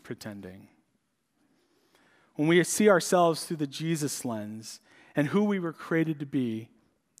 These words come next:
everything, everything is impacted.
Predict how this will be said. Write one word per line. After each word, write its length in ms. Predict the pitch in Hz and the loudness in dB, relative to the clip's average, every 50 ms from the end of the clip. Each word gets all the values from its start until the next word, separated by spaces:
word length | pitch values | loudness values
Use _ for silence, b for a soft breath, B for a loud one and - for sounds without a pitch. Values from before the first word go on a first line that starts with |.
| _ _ - | _ _ -4
everything, 800 | - 170 175 156 151 151 139 123 117 - - - 104 92 - - _ _ _ _ _ _ _ _ _ _ _ _ _ _ _ _ _ _ - | 0 0 0 0 -2 -8 -8 -8 -8 -10 -12 -16 -16 -16 -18 -20 _ _ _ _ _ _ _ _ _ _ _ _ _ _ _ _ _ _ -10
everything 720 | - 165 185 175 - 180 156 135 123 - 135 120 113 110 | -6 -6 -6 -6 -4 -4 -4 -4 -4 -6 -10 -8 -8 -8
is 160 | 110 117 107 131 | -10 -8 -6 -6
impacted. 720 | 120 117 - - 104 104 104 _ - 104 - - - | -6 -6 -6 -8 -6 -6 -8 _ -12 -16 -16 -16 -20